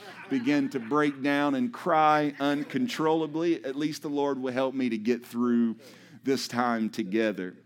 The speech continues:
Twenty-six percent of us are dealing with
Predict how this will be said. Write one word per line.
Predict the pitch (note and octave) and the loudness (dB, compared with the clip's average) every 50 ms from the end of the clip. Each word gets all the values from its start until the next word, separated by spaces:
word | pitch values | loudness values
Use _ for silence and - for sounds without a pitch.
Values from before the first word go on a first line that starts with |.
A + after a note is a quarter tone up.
| _ _ _ _ _ _ _ _ - - - _ | _ _ _ _ _ _ _ _ -20 -20 -16 _
Twenty-six | - - E3+ F#3+ C#4+ F3+ E3 C#3 - - - E3 E3 E3 - - | -4 2 4 4 4 4 2 0 -2 0 2 2 2 2 -2 -8
percent | - - E3 D3+ - - - E3+ E3 E3 | -6 -4 -4 -2 -2 -2 0 0 0 2
of | E3 E3 E3+ E3+ | 0 0 2 2
us | F#3 F3+ F3+ F3 - | 2 2 2 2 0
are | C#3+ C3 B2 | 0 0 -2
dealing | A#2 G#2+ G#2+ C#3 C#3+ D3+ D3 D3 C#3+ C#3+ C#3 C3 A#2 | -2 0 4 4 6 6 6 4 4 4 2 2 2
with | A#2 A2+ G#2 - - | 0 0 -2 -4 -10